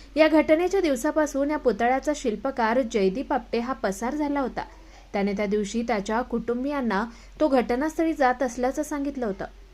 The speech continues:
त्यानंतर त्याच्या कल्याण येथील घराला कुलूप होते.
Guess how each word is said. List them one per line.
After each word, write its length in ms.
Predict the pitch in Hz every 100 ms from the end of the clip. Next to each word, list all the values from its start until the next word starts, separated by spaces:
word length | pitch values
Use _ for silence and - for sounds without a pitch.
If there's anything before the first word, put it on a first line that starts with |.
| - - -
त्यानंतर 400 | 311 359 349 381
त्याच्या 360 | 302 262 285
कल्याण 380 | 302 240 214 269
येथील 240 | 294 311
घराला 420 | 302 247 254 254 247
कुलूप 400 | - 220 302 302
होते. 320 | - -